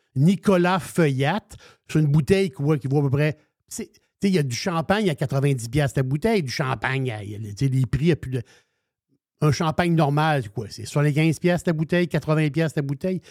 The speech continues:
Nicolas Feuillatte, c'est cinquante-six piastres, ou dans ce coin-là. Donc, c'est un champagne peu dispendieux, mais qui est tout à fait extraordinaire.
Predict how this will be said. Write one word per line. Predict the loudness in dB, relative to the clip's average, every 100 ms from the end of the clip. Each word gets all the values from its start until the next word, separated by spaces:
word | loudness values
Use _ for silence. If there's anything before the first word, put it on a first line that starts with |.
| _ 0
Nicolas | 4 4 2 2 2 0
Feuillatte, | -2 -2 0 -2 -4 _ _ _ _ -18
c'est | -10 -6
cinquante-six | -6 -6 -6 -2 2 2 0 -10 -10
piastres, | -2 0 0 -2
ou |
dans | -4 -4
ce |
coin-là. | -2 -4 -4 -8 _ _ _ -2
Donc, | -2 2
c'est | 2
un | 2
champagne | 0 -2 0 0 2 0 -2 _ _ _ _ _ _ _ _ 4
peu | 6 4
dispendieux, | 0 -6 -2 0 0 2 0 0 -4 _ _ _
mais | -2 -2
qui | -2
est |
tout | -4 -4
à |
fait | -8
extraordinaire. | -8 -4 -2 0 0 0 -2